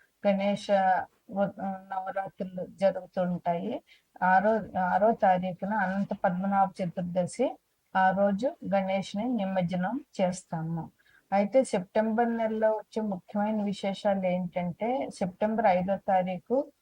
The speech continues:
ఉపాధ్యాయ దినోత్సవం, టీచర్స్ డే.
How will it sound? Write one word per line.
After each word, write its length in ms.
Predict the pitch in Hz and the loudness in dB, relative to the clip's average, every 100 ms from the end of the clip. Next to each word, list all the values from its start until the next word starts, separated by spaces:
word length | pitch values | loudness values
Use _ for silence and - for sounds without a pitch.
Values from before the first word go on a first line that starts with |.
| _ - | _ -6
ఉపాధ్యాయ 600 | 180 214 202 185 202 196 | 4 8 8 6 4 4
దినోత్సవం, 800 | 180 185 185 180 - - 170 165 - _ _ - | 2 -2 -4 -6 -6 -6 -4 -6 -12 _ _ 0
టీచర్స్ 580 | 214 170 196 190 190 | 0 2 0 0 -2
డే. 340 | 175 180 175 | 2 2 2